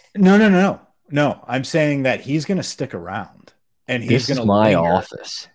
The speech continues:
Speaker 1: And it's gonna be a Bowden situation.
Speaker 2: <laughs>
Speaker 1: It's gonna be like, "Sir,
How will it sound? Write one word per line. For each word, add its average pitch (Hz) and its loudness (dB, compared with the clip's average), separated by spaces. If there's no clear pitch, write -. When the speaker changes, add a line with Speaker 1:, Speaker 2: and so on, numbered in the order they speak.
Speaker 1:
And 127 -2
it's 131 -4
gonna 170 -2
be 131 -2
a 117 0
Bowden 98 -4
situation. 85 -18
Speaker 2:
<laughs> - -16
Speaker 1:
It's 123 -8
gonna 139 -2
be 131 -2
like, 117 -2
"Sir, 151 -2